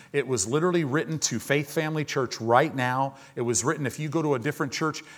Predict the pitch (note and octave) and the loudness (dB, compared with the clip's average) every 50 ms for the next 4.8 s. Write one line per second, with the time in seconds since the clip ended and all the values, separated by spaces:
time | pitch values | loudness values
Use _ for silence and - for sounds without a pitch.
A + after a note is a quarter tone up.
0 | - - C3 A#2 A2 G#2+ - G#2 A#2 E3 - F3+ F3+ E3+ - - C3+ B2 B2 C#3 | -6 -4 -2 0 0 0 0 4 4 4 4 4 0 -2 -2 -2 -2 0 4 4
1 | D#3 F3 E3+ - - - B2 G#2 A#2 - - - - - - _ _ _ - _ | 4 4 4 0 -2 0 0 0 0 -4 -8 -12 -12 -14 -14 _ _ _ -20 _
2 | _ _ _ _ _ - - _ - A#2+ A2+ A2+ B2+ D#3+ D3+ - F#3 D3+ B2 B2+ | _ _ _ _ _ -20 -20 _ -2 -2 0 2 4 4 6 6 6 4 2 4
3 | C#3 C#3+ C#3 C#3 C#3+ - B2+ G#2+ G#2+ A#2+ B2+ C#3 C#3+ B2 A2+ C3 B2 B2 A#2+ G#2+ | 4 4 4 4 0 -2 -2 0 2 2 2 2 0 0 0 2 2 2 2 0
4 | - - - B2+ A2 G2+ F2+ E2 D2 C#2+ D2+ - - - - - | 0 0 2 2 2 0 0 -2 -6 -10 -8 -8 -8 -8 -8 -12